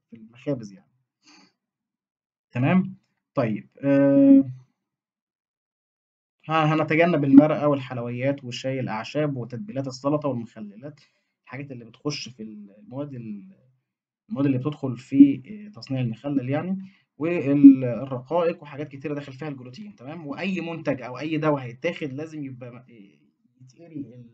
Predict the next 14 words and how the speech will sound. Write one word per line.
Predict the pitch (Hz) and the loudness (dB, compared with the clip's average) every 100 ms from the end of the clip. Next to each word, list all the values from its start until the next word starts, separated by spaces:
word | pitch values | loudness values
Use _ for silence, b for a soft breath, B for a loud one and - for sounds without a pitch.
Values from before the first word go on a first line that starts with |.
| 113 110 107 _ | -20 -20 -20 _
البامفلت | 147 151 143 127 | -14 -12 -12 -10
بتاعته | 127 185 160 | -6 -6 -6
إن | |
هو | 147 147 | -10 -12
يكون | 143 160 135 | -12 -12 -12
جلوتين | 127 127 151 | -12 -14 -14
فري. | 147 214 - _ _ _ _ _ _ _ _ _ _ _ - | -14 -18 -20 _ _ _ _ _ _ _ _ _ _ _ -12
ال | 135 | -2
only | 196 185 - | 2 2 4
treatment | 208 196 - | 2 4 2
for، | 147 196 190 139 143 | 0 2 2 0 0
آه، | 139 | 0
celiac | 139 185 202 156 160 | 2 2 4 2 -2
disease | 208 | -6